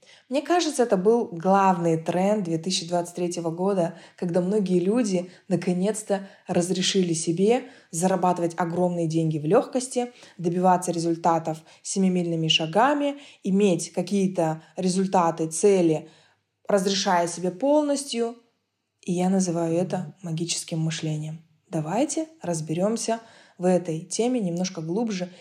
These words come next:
Я выскажу свою точку зрения, с которой вы можете соглашаться, можете просто для себя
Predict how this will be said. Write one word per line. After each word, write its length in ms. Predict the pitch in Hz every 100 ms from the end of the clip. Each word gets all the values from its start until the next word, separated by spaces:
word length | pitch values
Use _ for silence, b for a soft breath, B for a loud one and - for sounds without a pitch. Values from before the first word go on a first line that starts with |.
| B
Я 160 | 185 202
выскажу 380 | 208 202 175 170
свою 200 | 175 170
точку 320 | 180 170 170
зрения, 380 | 180 240 269 262
с 80 | -
которой 300 | 175 180 170
вы 100 | 170
можете 280 | 175 -
соглашаться, 720 | - 175 190 190 311 339 294 - B B _
можете 760 | 190 208 190 180 - 165 156 156 B -
просто 300 | 254 294 262
для 160 | 214 226
себя 560 | 214 214 214 208 208